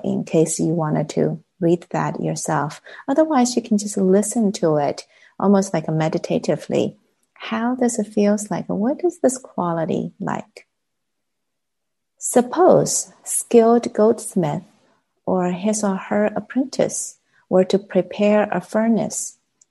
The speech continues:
heat up the crucible, take some gold with the tongs, and put it into the crucible.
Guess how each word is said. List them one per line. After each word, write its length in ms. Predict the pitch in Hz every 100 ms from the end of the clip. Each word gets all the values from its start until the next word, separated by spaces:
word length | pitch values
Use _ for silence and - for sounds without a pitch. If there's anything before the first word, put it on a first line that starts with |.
| _
heat 280 | 214 208 214
up 240 | 202 -
the 60 | 165
crucible, 840 | - 262 277 - - 131 - - _ _ _ _ -
take 320 | 180 165 165
some 340 | - 170 165 170
gold 540 | 160 160 165 170 - _ _ -
with 220 | 180 175
the 80 | 202
tongs, 800 | - 185 160 196 254 - - - _ _ _ -
and 400 | 185 180 185 -
put 180 | - 302
it 200 | 262 - -
into 480 | 277 349 - 175
the 120 | 160 156
crucible. 720 | - 156 - - 147 175